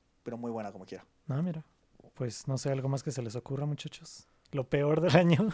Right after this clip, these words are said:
Speaker 2: <laughs>
Speaker 1: Lo peor del año.
Speaker 2: Ya dijiste Cuatro Fantásticos.
Speaker 1: Cuatro Fantásticos. Terrible. Vayan a verla.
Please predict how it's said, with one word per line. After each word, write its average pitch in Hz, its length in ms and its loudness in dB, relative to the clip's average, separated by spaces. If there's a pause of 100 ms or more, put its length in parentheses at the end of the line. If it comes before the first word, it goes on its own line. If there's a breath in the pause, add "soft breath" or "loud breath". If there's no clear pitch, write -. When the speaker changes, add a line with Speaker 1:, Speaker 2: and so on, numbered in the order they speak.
Speaker 2:
<laughs> - 320 2
Speaker 1:
Lo 135 300 2
peor 147 260 4
del 165 100 2
año. 131 260 2
Speaker 2:
Ya 160 100 6
dijiste 156 340 2
Cuatro 143 280 2
Fantásticos. 143 640 -2 (320)
Speaker 1:
Cuatro 151 260 0
Fantásticos. 127 540 -4 (180)
Terrible. 123 520 -8
Vayan 139 280 2
a 113 60 -2
verla. - 260 -6